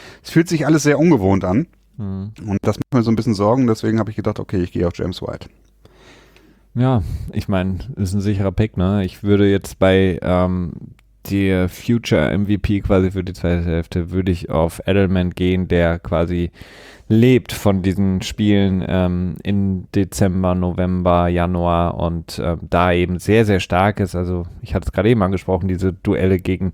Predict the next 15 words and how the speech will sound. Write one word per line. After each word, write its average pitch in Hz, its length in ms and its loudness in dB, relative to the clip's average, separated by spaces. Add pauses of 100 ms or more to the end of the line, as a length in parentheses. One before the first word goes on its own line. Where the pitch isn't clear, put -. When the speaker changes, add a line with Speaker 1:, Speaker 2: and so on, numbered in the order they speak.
(260)
Speaker 2:
gegen 104 260 0
Peyton, 101 400 2
in 87 140 -2
denen, 92 400 -2
äh, 85 360 -6
Edelman 95 440 2
dann 90 160 -4
auch 85 140 -6
immer 87 220 -4
wirklich 87 280 -10
sehr, 101 200 0
sehr 87 200 0
stark - 340 -6
gespielt 90 400 -6
hat. 87 160 -2